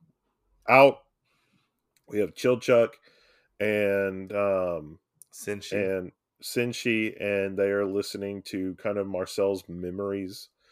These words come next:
Speaker 1: of stuff, um, which is funny. Funny from what we've seen her from these eight episodes. Up to
Speaker 2: Yeah.
Speaker 1: this point,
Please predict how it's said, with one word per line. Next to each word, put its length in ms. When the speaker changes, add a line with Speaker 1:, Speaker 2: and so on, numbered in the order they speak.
Speaker 1:
of 140
stuff, 540
um, 580
which 260
is 140
funny. 580
Funny 400
from 280
what 180
we've 180
seen 360
her 200
from 280
these 300
eight 220
episodes. 720
Up 240
to 120
Speaker 2:
Yeah. 20
Speaker 1:
this 200
point, 420